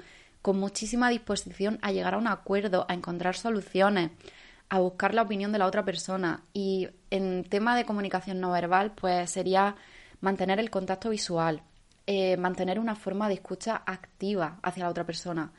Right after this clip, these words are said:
eh, mantener una postura relajada, no estar a la defensiva con los brazos cruzados o tenso,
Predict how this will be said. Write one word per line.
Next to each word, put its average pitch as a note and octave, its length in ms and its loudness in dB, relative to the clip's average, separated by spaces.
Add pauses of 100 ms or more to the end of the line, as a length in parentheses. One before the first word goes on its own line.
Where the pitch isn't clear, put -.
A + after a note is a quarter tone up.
(840)
eh, G3 440 4
mantener F#3+ 420 0
una A3+ 180 2
postura G3 380 0
relajada, G3+ 580 6
no F#3 80 0
estar G3+ 240 0
a G3+ 40 4
la F#3 100 6
defensiva F3+ 640 2
con F3+ 100 0
los E3+ 100 0
brazos F3+ 300 -2
cruzados G#3+ 960 6
o F3 140 0
tenso, G3+ 680 2